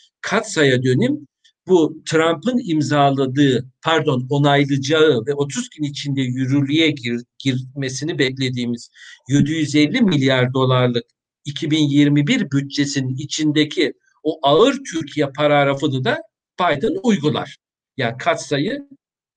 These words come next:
kapsamını genişletebilir, F otuz beş ile ilgili radikal tedbirler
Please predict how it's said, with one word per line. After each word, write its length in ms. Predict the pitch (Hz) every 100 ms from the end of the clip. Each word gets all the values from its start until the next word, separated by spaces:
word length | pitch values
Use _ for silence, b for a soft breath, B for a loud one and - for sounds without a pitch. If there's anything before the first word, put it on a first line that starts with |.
| _ -
kapsamını 520 | 139 131 156 165 196
genişletebilir, 840 | 202 202 - 208 214 202 208 226 - _ _ _ -
F 120 | 151
otuz 380 | 165 156 160 139
beş 240 | 170 -
ile 140 | 156 147
ilgili 640 | 143 139 127 156 254 254 _ _ -
radikal 500 | 143 143 147 170 220 226 -
tedbirler 640 | 143 135 135 135 196